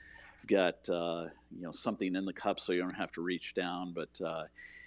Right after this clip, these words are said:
it's, uh, you know, it's a, it's just a little different environment, and we've got to, uh, all respect that and, and, uh,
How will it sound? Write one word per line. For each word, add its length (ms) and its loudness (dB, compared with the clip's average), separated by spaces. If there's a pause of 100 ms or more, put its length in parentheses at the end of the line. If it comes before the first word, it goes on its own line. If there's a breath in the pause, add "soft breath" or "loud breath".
(140 loud breath)
it's, 380 4
uh, 160 6
you 180 4
know, 80 8
it's 140 6
a, 120 8
it's 240 4
just 200 2
a 60 6
little 240 6
different 320 6
environment, 600 4
and 120 -2
we've 220 0
got 180 8
to, 300 8
uh, 180 6
all 200 4
respect 560 -2
that 280 -2 (100)
and, 260 -10 (200)
and, 400 -6
uh, 280 -2